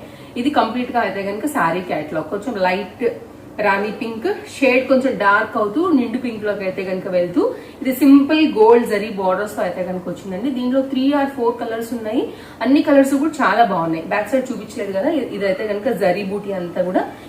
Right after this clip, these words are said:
ఈ విధంగా వస్తుంది. ఇంకొంచెం క్లోజప్ లుక్ లో కూడా నేను మీకు షేర్ చేస్తున్నాను. ఇక్కడ ఒకసారి అయితే కనుక మీరు బోర్డర్ కూడా చూసేసుకోండి. నేను ఎలా అయితే చూపించానో సేమ్ అలాగే అయితే కనుక ఉన్నాయండి.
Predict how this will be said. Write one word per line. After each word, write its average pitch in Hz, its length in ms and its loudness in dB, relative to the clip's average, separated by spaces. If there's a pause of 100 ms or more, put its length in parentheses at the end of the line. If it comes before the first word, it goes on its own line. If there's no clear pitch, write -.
(100)
ఈ 247 100 2
విధంగా 190 280 0
వస్తుంది. 160 420 -4
ఇంకొంచెం 208 320 -4
క్లోజప్ 196 380 -2
లుక్ 208 180 -8
లో 208 60 -4
కూడా 214 160 -4
నేను 214 200 -2
మీకు 180 140 -8
షేర్ 190 320 -4
చేస్తున్నాను. 226 340 -2
ఇక్కడ 233 160 0
ఒకసారి 208 260 0
అయితే 202 160 -6
కనుక 196 200 -6
మీరు 233 160 -2
బోర్డర్ 175 380 2
కూడా 190 180 -4 (100)
చూసేసుకోండి. - 560 -10 (840)
నేను 226 280 4
ఎలా 220 160 6
అయితే 262 200 4
చూపించానో 254 560 0
సేమ్ 254 500 2
అలాగే 220 300 0
అయితే 214 220 -2
కనుక 196 220 -6
ఉన్నాయండి. 190 540 -4